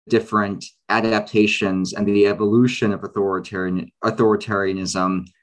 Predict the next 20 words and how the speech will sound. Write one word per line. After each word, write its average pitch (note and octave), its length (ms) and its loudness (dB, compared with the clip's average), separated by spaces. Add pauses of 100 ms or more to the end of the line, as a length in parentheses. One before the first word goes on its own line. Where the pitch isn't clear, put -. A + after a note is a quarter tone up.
(280)
in B2 120 4
close C#3 340 0
dialogue A2 680 -6
with G2+ 220 -6
comparative G2 520 2
political F#2 280 0
science F#2 480 0 (220)
up - 200 -2
to - 140 -6
the D3+ 140 -2
Arab D3+ 240 -2
Spring, D#3+ 560 -4 (320)
and A#2+ 200 6
then A#2 300 2 (100)
very C3+ 400 6
carefully A2 640 -4
parsing G2 540 -4
out F2+ 260 -2
the F#2 80 -2
detailed G2 840 0